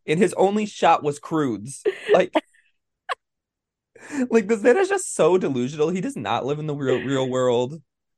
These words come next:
Speaker 1: Um, yeah. And I just love it.
Speaker 2: <laughs> Oh my God,
Speaker 1: But
Speaker 2: yeah.
Speaker 1: also,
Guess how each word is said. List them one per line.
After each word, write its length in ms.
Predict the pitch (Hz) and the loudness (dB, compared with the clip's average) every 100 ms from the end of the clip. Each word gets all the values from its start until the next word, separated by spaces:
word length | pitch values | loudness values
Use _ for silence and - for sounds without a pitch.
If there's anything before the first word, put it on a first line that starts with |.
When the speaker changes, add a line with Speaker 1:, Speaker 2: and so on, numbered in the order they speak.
| _ _ _ _ _ | _ _ _ _ _
Speaker 1:
Um, 540 | 113 110 95 78 90 - _ _ _ _ _ _ _ _ _ _ _ _ _ _ | -4 -2 -4 -6 -12 -16 _ _ _ _ _ _ _ _ _ _ _ _ _ _
yeah. 400 | 107 104 90 110 127 _ _ - | -8 -6 -6 -10 -16 _ _ -10
And 200 | 131 120 | -8 -4
I 120 | 120 | -4
just 220 | 135 139 | -4 -4
love 200 | 107 127 | -2 -2
it. 220 | 60 - - _ _ _ _ - | -4 -12 -14 _ _ _ _ -20
Speaker 2:
<laughs> 1300 | - _ - - _ _ _ _ _ _ _ 403 - _ _ _ _ _ _ _ _ - | -20 _ -6 -6 _ _ _ _ _ _ _ -12 -12 _ _ _ _ _ _ _ _ -10
Oh 120 | 294 | -8
my 160 | 269 233 | -8 -10
God, 360 | 214 202 196 | -8 -8 -8
Speaker 1:
But 120 | 196 202 | -2 2
Speaker 2:
yeah. 40 | |
Speaker 1:
also, 400 | 196 208 302 | 2 0 -6